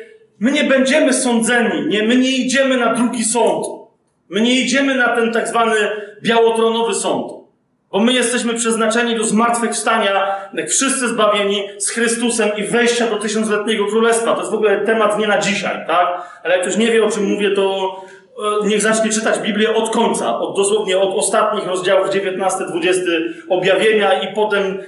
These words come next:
wróci do tego, o czym cała Biblia mówi, tak? Niemniej jest wyraźnie powiedziane,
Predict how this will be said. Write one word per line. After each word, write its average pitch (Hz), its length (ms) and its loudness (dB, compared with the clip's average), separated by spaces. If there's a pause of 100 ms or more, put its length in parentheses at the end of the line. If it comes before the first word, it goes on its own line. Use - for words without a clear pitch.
(160)
wróci 208 340 0
do 196 160 4
tego, 196 180 4
o 190 60 4
czym 185 120 -4
cała 185 280 2
Biblia 151 260 0
mówi, 120 260 -4
tak? 190 460 2 (1000)
Niemniej 240 380 2
jest 233 200 2
wyraźnie 254 460 2
powiedziane, 180 720 -2